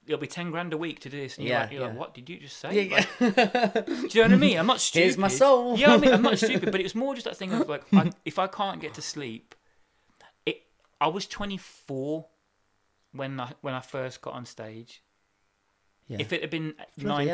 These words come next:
Speaker 2: hell, I
Speaker 1: if it
Speaker 2: was,
Speaker 1: had been
Speaker 2: uh, shocked by
Speaker 1: nineteen,
Speaker 2: that, yeah.
Speaker 1: if it had been nineteen, eighteen, who knows where I'd be now, mate? I'd,
Speaker 2: Yeah.
Speaker 1: I'd, I'd, I'd,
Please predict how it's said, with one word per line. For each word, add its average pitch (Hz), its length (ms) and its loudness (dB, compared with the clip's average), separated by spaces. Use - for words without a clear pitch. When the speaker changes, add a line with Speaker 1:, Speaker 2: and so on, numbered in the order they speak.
Speaker 2:
hell, 113 120 -6
I 107 40 -4
Speaker 1:
if 113 60 -6
it - 80 -8
Speaker 2:
was, 151 80 -12
Speaker 1:
had 170 100 -4
been 165 160 -6
Speaker 2:
uh, 160 100 -2
shocked 160 120 -4
by 196 60 -6
Speaker 1:
nineteen, 107 180 -8
Speaker 2:
that, 95 220 -14
yeah. 127 200 -12
Speaker 1:
if - 120 -14
it - 40 -8
had 165 80 -10
been 175 180 -4
nineteen, 180 500 -8
eighteen, 127 680 -12
who 165 100 -6
knows 131 320 -8
where 135 120 -8
I'd 127 100 -8
be 127 80 -14
now, 113 240 -12
mate? 120 260 -12
I'd, 131 100 -2
Speaker 2:
Yeah. 135 200 0
Speaker 1:
I'd, 143 260 -4
I'd, 139 140 -6
I'd, 135 80 -4